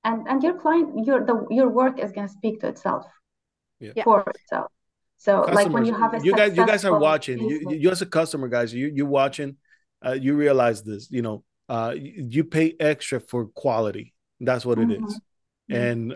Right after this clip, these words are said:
Speaker 2: of course, if you want the best, I mean, it's gonna cost you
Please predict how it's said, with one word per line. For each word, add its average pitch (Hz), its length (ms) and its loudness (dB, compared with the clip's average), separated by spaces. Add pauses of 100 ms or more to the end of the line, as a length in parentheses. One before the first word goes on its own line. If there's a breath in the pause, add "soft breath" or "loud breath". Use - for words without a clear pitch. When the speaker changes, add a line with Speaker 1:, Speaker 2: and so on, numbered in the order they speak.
Speaker 2:
of 123 220 -6
course, 135 380 0
if 117 160 -4
you 135 80 -2
want 135 180 0
the 113 80 -4
best, 143 420 2 (640)
I 127 60 0
mean, 113 380 -4
it's 113 140 -4
gonna 117 180 -6
cost - 340 0
you 110 200 -10